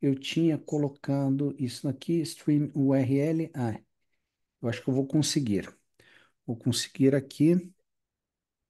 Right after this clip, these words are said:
Esclarecimento dados live. Ah, agora sim.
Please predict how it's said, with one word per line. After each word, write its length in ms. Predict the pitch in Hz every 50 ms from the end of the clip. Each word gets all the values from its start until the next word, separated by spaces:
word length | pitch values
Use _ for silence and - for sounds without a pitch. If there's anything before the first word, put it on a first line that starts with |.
| _ _ _ _ _
Esclarecimento 840 | - - - - 131 131 131 127 - - 151 143 143 143 127 135
dados 420 | 131 123 135 131 131 139 131 117 -
live. 340 | 117 104 87 85 - - -
Ah, 380 | 80 87 92 92 95 101 92 85
agora 500 | 85 73 - 87 92 104 123 165 185 190
sim. 420 | - - - - 110 98 95 -